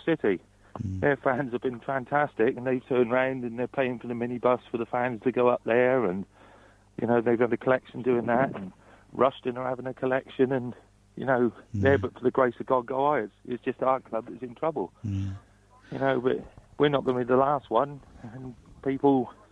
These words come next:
Speaker 1: sort of forget about that. If we get back on our feet, then it'll be our turn to help somebody else out.
Speaker 2: Oh, absolutely. Well, we've been through this sort of thing, and, and, and I assure you we see it as our responsibility too to, to return the compliment. So, honestly, from all of our, us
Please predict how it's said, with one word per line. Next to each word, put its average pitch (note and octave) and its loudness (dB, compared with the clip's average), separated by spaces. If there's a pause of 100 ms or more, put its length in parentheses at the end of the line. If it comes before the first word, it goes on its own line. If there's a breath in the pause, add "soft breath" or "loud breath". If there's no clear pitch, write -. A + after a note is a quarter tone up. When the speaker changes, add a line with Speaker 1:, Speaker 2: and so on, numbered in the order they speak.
Speaker 1:
sort C3 2
of - -16
forget D3 4
about A#2 0
that. G#2+ -2 (640 soft breath)
If A#2+ -8
we C3+ 0
get B2+ -4
back B2 0
on A2+ -6
our C3 0
feet, A#2+ -2
then C3 -6
it'll B2+ -4
be C3 0
our C3+ 2
turn C3+ -2
to C3+ -6
help C#3+ 0
somebody C#3+ -2
else E3+ 2
out. G#2+ 0 (720 soft breath)
Speaker 2:
Oh, F#2 2
absolutely. G2 0
Well, G2 6
we've A#2 6
been G#2+ 8
through G#2 4
this G#2+ 4
sort G#2 6
of G2+ 2
thing, G#2 6
and, G2 4
and, G2+ 4
and G2 4
I G2+ 4
assure A2+ 6
you G#2 6
we A2 6
see G2+ 6
it G2 4
as G2 6
our G2+ 8
responsibility G#2 4
too A2 4
to, G2+ 2 (260 loud breath)
to - 2
return G#2 8
the G#2+ 4
compliment. G#2 4
So, G2 4 (460 loud breath)
honestly, A2 6
from A2 4
all A2+ 8
of G#2+ 8
our, G2 4
us - 0